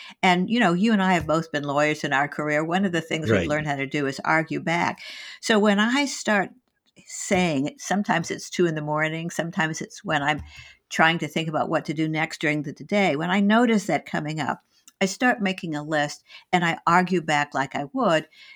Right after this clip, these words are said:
Speaker 1: uh, if I were talking to a, a lawyer friend where I could be compassionate but also very direct and say, "That's just not true. That is not the fact." So talking back is a way, uh, that you can turn your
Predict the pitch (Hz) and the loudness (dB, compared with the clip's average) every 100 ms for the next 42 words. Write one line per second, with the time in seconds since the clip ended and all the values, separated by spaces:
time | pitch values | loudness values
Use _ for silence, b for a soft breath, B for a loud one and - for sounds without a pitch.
0 | _ 160 151 147 - _ - 160 165 170 | _ 0 2 2 -2 _ -8 -4 0 2
1 | 180 170 - 165 - 156 160 190 170 165 | 2 0 -2 -6 -4 -8 -4 0 0 2
2 | - 156 156 - 160 170 175 180 165 - | 2 2 -2 -2 0 4 4 4 0 -2
3 | 170 165 175 156 151 170 170 156 160 156 | -4 -2 0 2 2 2 -2 0 0 0
4 | 156 B B 170 - 165 170 - 165 160 | -4 B B -4 0 2 2 0 -4 -2
5 | 151 170 - 143 143 147 143 143 139 135 | -2 -2 -2 -4 0 0 0 -2 -2 0
6 | 113 - _ - 156 147 160 131 - - | 0 -4 _ -6 -4 -2 -2 -4 -4 -4
7 | 269 - 143 - 147 - - 202 135 - | -4 -4 -8 -6 -6 -6 -4 -2 -2 -4
8 | B B - 196 202 196 175 170 - - | B B 0 2 2 -2 -4 -4 -6 -10
9 | 151 147 - - B B B - 202 190 | -6 -4 -6 -8 B B B -2 -2 0
10 | - 220 226 180 165 156 147 156 151 143 | 2 2 0 -4 2 2 2 -2 -6 -2
11 | 151 147 135 139 B B B - 151 143 | 2 4 2 -4 B B B -4 0 0
12 | 156 143 180 165 160 147 143 - - - | 0 -4 -2 -2 -2 -4 -4 -8 -14 -20
13 | - - - 233 226 208 185 165 147 | -20 -18 -6 0 2 4 2 0 -2